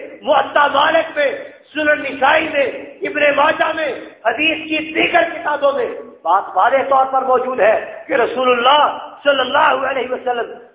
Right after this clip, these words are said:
سوموار کے دن کا روزہ رکھا کرتے، جمعرات کے دن کا روزہ رکھا کرتے۔ کیوں؟ سوموار کا دن آپ کی پیدائش اور ولادت کا دن تھا، اس دن آپ کو نبوت اور رسالت ملی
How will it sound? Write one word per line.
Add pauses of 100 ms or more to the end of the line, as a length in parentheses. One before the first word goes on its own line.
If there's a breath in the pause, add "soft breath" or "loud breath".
(180)
سوموار (120)
کے
دن
کا
روزہ
رکھا
کرتے، (320)
جمعرات
کے
دن
کا
روزہ
رکھا
کرتے۔
کیوں؟ (140)
سوموار
کا
دن
آپ
کی
پیدائش
اور
ولادت
کا
دن
تھا، (180 loud breath)
اس
دن
آپ
کو
نبوت
اور
رسالت
ملی